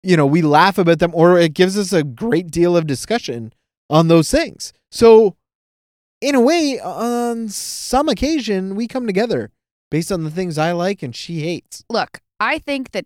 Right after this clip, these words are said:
Speaker 2: people as, like, a pair, you want diversity. If you're too much the same, things are gonna get boring. It's not gonna be fun. Hater might be a fun way to break the ice 'cause you can both be like, "Hey, I hate traffic." But it's like, who doesn't hate traffic?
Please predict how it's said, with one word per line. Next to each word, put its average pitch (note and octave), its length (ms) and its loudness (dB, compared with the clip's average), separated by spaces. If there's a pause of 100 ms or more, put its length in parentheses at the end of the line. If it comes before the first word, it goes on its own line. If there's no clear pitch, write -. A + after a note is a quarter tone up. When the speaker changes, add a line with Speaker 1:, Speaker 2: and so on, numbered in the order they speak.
(140)
Speaker 2:
people C#4 540 -4
as, F3+ 300 -6
like, E3 380 -8
a D#3 100 -10
pair, G#3+ 520 -6 (500)
you A#3+ 120 -8
want D4 220 -2
diversity. F3+ 800 -8 (200)
If G3 120 -12
you're A#3 140 -4
too E4+ 180 -10
much F4 280 -6
the C#4 100 -8
same, A3+ 580 -6 (680)
things A3+ 220 -8
are A3+ 80 -4
gonna G#3 160 -8
get F#3+ 220 -4
boring. F#3+ 400 -6
It's F#3 140 -12
not F3+ 160 -4
gonna F3+ 140 -12
be E3+ 100 -10
fun. D3+ 460 -8 (340)
Hater F#4 400 0
might E4 220 -4
be D#4+ 120 -8
a D#4+ 40 -6
fun C#4 240 -4
way C4 100 -2
to A#3 60 -6
break G#3 320 -8
the - 160 -8
ice D4 400 -4
'cause G#3 180 -12
you G3+ 80 -12
can A3 140 -8
both G#3 220 -2
be G#3 100 -6
like, G3 180 -4
"Hey, B3 220 -2
I F3+ 140 0
hate G#3 240 -6
traffic." G#3 600 -6
But F3+ 140 -8
it's F3 100 -14
like, F3 200 -10
who G3+ 160 -12
doesn't F#3+ 280 -8
hate C#3+ 220 -14
traffic? C3+ 580 -14